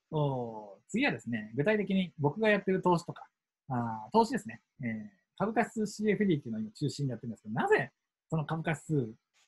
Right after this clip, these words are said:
シーエフディーばっかり最近やってるのかと。えー、最近の記事にも本当シーエフディーが中心になってるんですけども、まあ、そういうお話をしていきたいというふうに思います。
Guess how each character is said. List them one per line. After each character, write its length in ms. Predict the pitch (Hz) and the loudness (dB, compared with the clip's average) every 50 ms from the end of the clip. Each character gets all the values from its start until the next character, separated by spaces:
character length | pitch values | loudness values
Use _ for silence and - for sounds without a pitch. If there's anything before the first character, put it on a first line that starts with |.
| _ _ _ _ - | _ _ _ _ -14
シ 200 | - - 180 165 | -6 0 2 2
ー 20 | |
エ 40 | 135 | 2
フ 80 | 131 147 | 2 0
デ 60 | 131 | -2
ィ 20 | 107 | -4
ー 40 | 107 - _ _ _ _ _ _ _ _ _ - | -8 -12 _ _ _ _ _ _ _ _ _ -2
ば 100 | 147 143 | -2 0
っ 80 | - | 2
か 120 | - 208 160 | 2 2 2
り 160 | 123 123 - | 2 0 -4
最 140 | - 151 147 | -2 -2 -2
近 120 | - 151 | 0 0
や 80 | 147 139 | -2 0
っ 40 | - | 2
て 80 | 208 | 2
る 60 | 165 123 | 0 0
の 20 | |
か 100 | - - | 0 -6
と。 100 | - - _ _ _ _ _ _ _ _ _ _ _ - | -14 -18 _ _ _ _ _ _ _ _ _ _ _ -8
え 220 | 120 117 117 113 113 | -6 -6 -6 -6 -8
ー、 20 | - | -6
最 160 | - 202 196 | -4 -4 0
近 80 | 226 | 2
の 80 | 220 202 | 2 2
記 120 | 226 202 | 2 2
事 60 | 160 131 | -2 -2
に 80 | 113 | -2
も 140 | 110 107 107 | -4 -6 -4
本 120 | - 180 | -4 -2
当 60 | 202 190 | -2 -2
シ 120 | - 226 | -2 0
ー 60 | 220 214 | 0 2
エ 20 | |
フ 60 | 220 226 | 2 2
デ 80 | 208 | 2
ィ 40 | 160 | 0
ー 20 | |
が 120 | 127 110 - | 0 -2 -6
中 140 | - 175 170 | -4 -4 -2
心 100 | - 185 | -2 -2
に 40 | 190 | -4
な 60 | 196 | -2
っ 20 | |
て 60 | - 165 | -2 -2
る 40 | |
ん 20 | 151 | -2
で 80 | 147 | -2
す 80 | 147 - | -2 -2
け 60 | 180 | -4
ど 100 | 180 202 | -2 0
も、 240 | 247 269 214 147 - - | 0 0 0 -2 -2 -6
ま 80 | 160 147 | -8 -4
あ、 20 | |
そ 120 | - 175 170 | 0 2 2
う 40 | |
い 20 | 165 | 4
う 60 | 165 | 4
お 20 | |
話 300 | 147 160 165 156 - 262 | 4 4 2 0 0 0
を 140 | 240 - - _ _ _ - | -2 -2 -4 _ _ _ -8
し 80 | - | -2
て 80 | - 147 | 0 0
い 60 | - | 2
き 20 | - | 2
た 80 | 139 | 0
い 60 | 110 - | -2 -2
と 60 | 110 | -4
い 100 | 107 110 | -8 -8
う 20 | |
ふ 60 | 107 107 | -6 -8
う 40 | |
に 60 | 107 101 | -8 -8
思 100 | - _ | -10 _
い 60 | _ | _
ま 60 | _ | _
す。 180 | _ _ _ | _ _ _